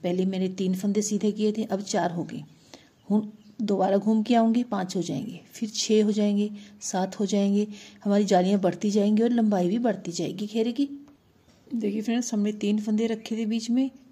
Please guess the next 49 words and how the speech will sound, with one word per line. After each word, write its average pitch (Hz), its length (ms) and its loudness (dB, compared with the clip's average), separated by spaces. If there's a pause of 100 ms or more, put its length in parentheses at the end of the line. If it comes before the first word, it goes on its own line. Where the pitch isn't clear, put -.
ये 208 140 2
बढ़ 190 200 2
के 233 180 -2
अब 220 80 2
मेरे 214 220 2
आठ 214 320 -4
हो 202 80 0
गए 175 160 -6
हैं, 180 220 -8 (540)
ठीक 247 200 -6
है। 185 220 -4 (440)
एक, 214 320 0
दो, 190 280 0
तीन, 202 340 -2
चार 190 320 -4
और 202 180 -4
पाँचवीं 202 500 -4 (200)
सिलाई 196 440 0
में 208 120 0
है, 185 180 -10 (600)
ठीक 240 140 -8
है, 233 100 -2
पांच 180 260 -8
फंदे 190 200 -4
और 196 160 -4
बढ़ 196 160 -2
गए 208 160 -2
हैं। 240 200 0 (400)
अब 196 100 -4
मैं 214 140 2
इन 220 100 -2
फंदों 202 300 -6
को 220 160 -6
उल्टा 202 320 -8
उल्टा 226 220 -4
बना 208 260 -2
लूँगी। - 300 -8 (680)
ये 190 120 -2
मैं 190 160 0
night 185 340 -2 (260)
बना 180 340 -4
रही 180 120 -4
हूँ, 247 260 -2
dress 185 400 -2 (140)
गोपाल 180 360 -4
जी 185 140 -8
का 208 100 -4
night 175 280 -4
coat। 233 300 -8